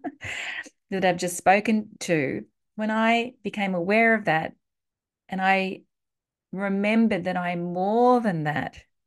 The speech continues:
and that who I am is whole, perfect,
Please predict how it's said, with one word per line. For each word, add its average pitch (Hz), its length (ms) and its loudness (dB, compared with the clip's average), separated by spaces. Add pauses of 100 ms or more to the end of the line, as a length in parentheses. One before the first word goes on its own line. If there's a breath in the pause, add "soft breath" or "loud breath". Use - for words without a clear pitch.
and 185 160 -2
that - 140 -2
who 202 180 -4
I 190 140 0
am 180 380 -2
is 170 160 -8
whole, 196 720 0 (1000)
perfect, - 720 -2